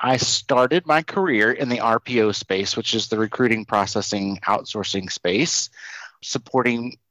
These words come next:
many clients. Um, the, the R P O space is very similar to the B P O space, where we service, you know, multiple different clients. It's generally really fast-paced with generally extremely high volume.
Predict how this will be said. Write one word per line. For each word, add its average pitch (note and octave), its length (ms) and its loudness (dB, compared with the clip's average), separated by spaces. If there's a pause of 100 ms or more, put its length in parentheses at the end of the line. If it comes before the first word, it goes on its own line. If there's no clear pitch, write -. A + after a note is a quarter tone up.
many C3+ 320 2
clients. - 1000 0 (200)
Um, G#2 680 -2
the, A2+ 320 2
the G#2+ 140 -2 (220)
R A#2+ 160 4
P A#2 260 0
O A2 200 2
space G#2 500 -2
is G2+ 100 -2
very A2 240 2
similar G#2+ 380 -2
to - 120 -6
the G#2 100 -2
B G#3+ 160 -2
P C3+ 180 2
O A2+ 80 6
space, G#2+ 520 0 (440)
where A#2 120 2
we A#2 120 4
service, A2+ 580 2
you C3+ 80 -4
know, G#2+ 140 2
multiple A2 380 -2
different - 300 -2
clients. D#3+ 720 2 (360)
It's - 180 -4
generally B2+ 520 2
really B2+ 480 2
fast-paced A#2+ 1120 0 (480)
with A2 460 -2
generally A2 680 2
extremely G#2 520 -2
high F#2+ 180 2
volume. F#2+ 520 0